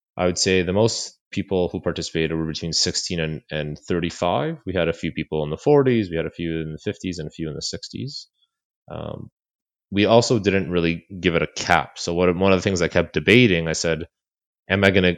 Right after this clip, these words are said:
put a certain number on it?" So let's say if it's twenty people, after twenty people, do I not take anymore? And we hit twenty, and then I realized it's like, "Well,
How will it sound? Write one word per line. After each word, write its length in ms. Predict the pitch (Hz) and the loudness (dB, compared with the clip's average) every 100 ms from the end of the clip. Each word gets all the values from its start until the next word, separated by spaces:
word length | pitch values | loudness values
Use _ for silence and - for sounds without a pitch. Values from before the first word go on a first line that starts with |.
| - | 0
put 120 | 90 | 2
a 60 | 82 | 4
certain 420 | - 87 65 80 | 2 0 -2 2
number 420 | 104 117 113 110 | 4 8 8 8
on 300 | 110 107 107 | 6 2 2
it?" 220 | 107 104 | 0 0
So 180 | - 85 | -2 -2
let's 160 | 82 - | -2 -2
say 80 | |
if 100 | 82 | -4
it's 140 | 80 - | -4 -10
twenty 200 | - 92 | -4 0
people, 300 | 113 101 98 | 0 2 2
after 180 | 78 - | 2 -2
twenty 220 | - 90 | -8 -8
people, 180 | 85 85 | -6 -6
do 100 | 76 | -4
I 40 | 76 | -4
not 180 | 73 | -6
take 200 | - 110 | -2 -2
anymore? 340 | 113 104 104 98 | 0 -2 -2 -2
And 80 | 76 | -2
we 80 | |
hit 180 | 76 135 | 4 4
twenty, 340 | - 127 123 123 | 6 4 8 8
and 80 | 104 | 10
then 80 | |
I 40 | 98 | 8
realized 360 | 92 92 92 | 10 10 8
it's 140 | 87 - | 4 -6
like, 120 | 87 | -4
"Well, 280 | 85 104 | 0 0